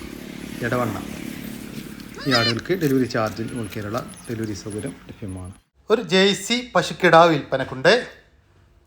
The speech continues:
രണ്ട് വയസ്സ് പ്രായമായിട്ടുണ്ട്. ഇപ്പം കടിഞ്ഞൂൽ പ്രസവത്തിനായി കുത്തിവെച്ചിട്ട് ആറ് മാസമായി. ചെന കൺഫേം ആണ് എന്നാണ് പാർട്ടി പറയുന്നത്. അപ്പോൾ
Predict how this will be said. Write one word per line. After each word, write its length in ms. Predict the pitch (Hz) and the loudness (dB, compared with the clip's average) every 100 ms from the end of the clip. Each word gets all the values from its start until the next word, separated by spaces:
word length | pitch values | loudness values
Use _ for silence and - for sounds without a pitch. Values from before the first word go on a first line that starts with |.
| _ - | _ -6
രണ്ട് 220 | 143 147 165 | -4 2 4
വയസ്സ് 340 | 151 - 170 208 - - | 4 4 -2 -6 -6 -2
പ്രായമായിട്ടുണ്ട്. 640 | 123 120 113 107 104 139 185 - _ _ _ _ _ _ _ _ _ _ _ _ _ _ _ _ _ _ _ _ _ | 0 0 -2 -6 -4 -4 -4 -8 _ _ _ _ _ _ _ _ _ _ _ _ _ _ _ _ _ _ _ _ _
ഇപ്പം 160 | - 135 | -10 -4
കടിഞ്ഞൂൽ 280 | 131 123 131 123 | -2 -2 -4 -4
പ്രസവത്തിനായി 560 | 123 123 120 120 120 131 | -4 -4 -2 -2 -2 -2
കുത്തിവെച്ചിട്ട് 580 | 110 - 110 98 101 147 - 127 120 | -10 -8 -8 -8 -6 -6 0 4 8
ആറ് 180 | 131 139 | 8 6
മാസമായി. 480 | 117 101 104 101 147 156 - _ _ _ _ _ _ _ _ _ _ _ _ _ _ _ | 0 -2 -4 -4 -4 -6 -14 _ _ _ _ _ _ _ _ _ _ _ _ _ _ _
ചെന 160 | - 156 165 | 2 4 6
കൺഫേം 340 | 151 151 156 139 | 6 6 8 8
ആണ് 100 | 135 127 | 6 2
എന്നാണ് 200 | 123 113 | 0 0
പാർട്ടി 240 | 110 98 117 | 0 -2 0
പറയുന്നത്. 360 | 117 117 123 160 185 - _ _ _ _ _ _ - _ _ _ _ _ _ _ _ _ _ _ - _ | 0 0 0 -2 -2 -12 _ _ _ _ _ _ -20 _ _ _ _ _ _ _ _ _ _ _ -20 _
അപ്പോൾ 160 | - | -6